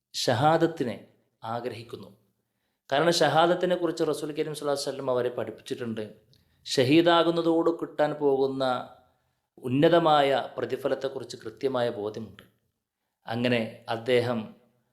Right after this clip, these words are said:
യുദ്ധത്തിന് വേണ്ടി പുറപ്പെടുന്നു.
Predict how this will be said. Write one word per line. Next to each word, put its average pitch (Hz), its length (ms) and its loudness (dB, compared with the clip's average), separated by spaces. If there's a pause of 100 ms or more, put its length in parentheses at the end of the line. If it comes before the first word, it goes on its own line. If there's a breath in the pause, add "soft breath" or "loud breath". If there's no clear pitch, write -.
(480)
യുദ്ധത്തിന് 143 440 4
വേണ്ടി 123 580 0 (100)
പുറപ്പെടുന്നു. 139 560 -2